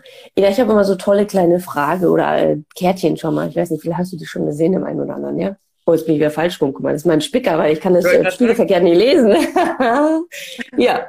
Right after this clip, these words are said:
Speaker 1: verbucht unter Anfängerfehler. Was würdest du sagen? Was ist so ein typischer Anfängerfehler bei dir gewesen, wo du sagst,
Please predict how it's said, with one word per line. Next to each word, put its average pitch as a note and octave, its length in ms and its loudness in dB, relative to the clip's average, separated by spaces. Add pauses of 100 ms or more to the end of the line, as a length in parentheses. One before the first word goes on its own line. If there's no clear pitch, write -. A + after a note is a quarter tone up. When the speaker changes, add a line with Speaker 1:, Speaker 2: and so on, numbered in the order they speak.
Speaker 1:
verbucht C#4+ 500 0
unter A#3 300 2
Anfängerfehler. E3 840 2
Was C4+ 180 -2
würdest A#3+ 220 -4
du B3 80 2
sagen? D#3+ 380 0
Was F#3+ 180 2
ist G3+ 140 -4
so F#3 80 -4
ein F3+ 180 -6
typischer G#3 380 0
Anfängerfehler D#3 640 -2
bei D#3 160 2
dir F#3 280 2
gewesen, F#3 540 4
wo F3 80 2
du D#3+ 140 2
sagst, E3 300 0